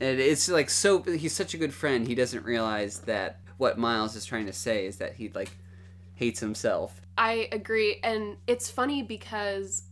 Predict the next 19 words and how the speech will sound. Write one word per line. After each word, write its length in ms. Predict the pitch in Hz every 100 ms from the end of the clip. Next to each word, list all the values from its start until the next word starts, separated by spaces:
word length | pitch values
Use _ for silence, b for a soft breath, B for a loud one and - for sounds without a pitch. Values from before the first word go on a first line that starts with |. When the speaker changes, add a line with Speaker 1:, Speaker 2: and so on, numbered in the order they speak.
| -
Speaker 2:
this 240 | 196 226
book 260 | - 240 240
also 300 | 220 220 220
uses 380 | 220 208 202 196 185
an 80 | 196
incredible 600 | 185 - - 220 208 202
amount 220 | 196 185
of 60 | 175
vocabulary. 920 | 170 - 170 170 170 - - - - -
Speaker 1:
Yes. 520 | 143 131 117 - -
Speaker 2:
I 180 | 196 233
feel 220 | 269 339
like 120 | 370 370
I 60 |
have 100 | 349
a 60 | 339
pretty 300 | - 240 277
large 220 | 285 294
vocabulary, 760 | 294 294 285 302 302 311 320